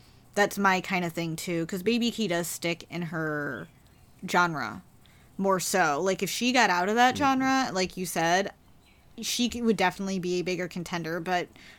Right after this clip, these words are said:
Speaker 1: both of them are fantastic in their range and their vocal and the vocals talent they have, so.
Speaker 2: Yeah, yeah. For darn sure. But yeah,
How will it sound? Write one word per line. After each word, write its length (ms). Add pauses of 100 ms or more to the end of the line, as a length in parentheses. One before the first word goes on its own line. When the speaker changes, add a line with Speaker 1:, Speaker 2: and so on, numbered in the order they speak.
(140)
Speaker 1:
both 240
of 80
them 200
are 100
fantastic 960
in 260
their 340
range 420
and 120
their 120
vocal 640
and 320
the 80
vocals 460 (260)
talent 340
they 120
have, 360
so. 360 (1800)
Speaker 2:
Yeah, 180 (280)
yeah. 140 (680)
For 160
darn 240
sure. 260 (2750)
But 140
yeah, 100